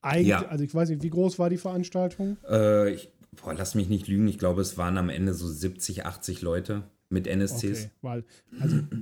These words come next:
Speaker 1: <clears throat> siebzig, achtzig Leute, Privatveranstaltung muss man eigentlich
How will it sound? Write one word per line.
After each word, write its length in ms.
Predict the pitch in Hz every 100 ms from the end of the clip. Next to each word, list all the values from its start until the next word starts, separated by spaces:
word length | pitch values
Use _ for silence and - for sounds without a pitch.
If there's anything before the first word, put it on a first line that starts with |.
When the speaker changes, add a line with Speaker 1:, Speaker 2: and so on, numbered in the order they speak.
| -
Speaker 1:
<clears throat> 340 | _ _ _
siebzig, 400 | 135 127 147 151
achtzig 240 | 143 143 139
Leute, 340 | 143 160 165
Privatveranstaltung 1040 | - 147 123 147 - 151 151 143 147 143 143
muss 140 | 143
man 160 | 143 139
eigentlich 480 | 139 135 131 -